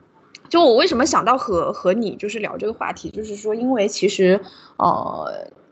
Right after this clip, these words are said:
我在，在看到你的那个帖子之前，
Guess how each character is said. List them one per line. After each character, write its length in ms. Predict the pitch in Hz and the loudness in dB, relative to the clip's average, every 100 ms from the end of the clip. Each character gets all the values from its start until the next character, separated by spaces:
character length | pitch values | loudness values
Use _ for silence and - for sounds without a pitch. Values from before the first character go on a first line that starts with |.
| _ _ _ | _ _ _
我 160 | - 226 | 4 4
在， 100 | 202 539 453 - _ | 6 4 2 -2 _
在 120 | - 494 | 0 0
看 220 | - 480 | 2 2
到 100 | 466 | 4
你 140 | 311 208 | 4 0
的 100 | 180 | -2
那 140 | 285 | -2
个 80 | 311 | -4
帖 220 | - - | -4 -8
子 100 | 185 | -6
之 100 | 214 | -6
前， 220 | 277 233 | -4 -2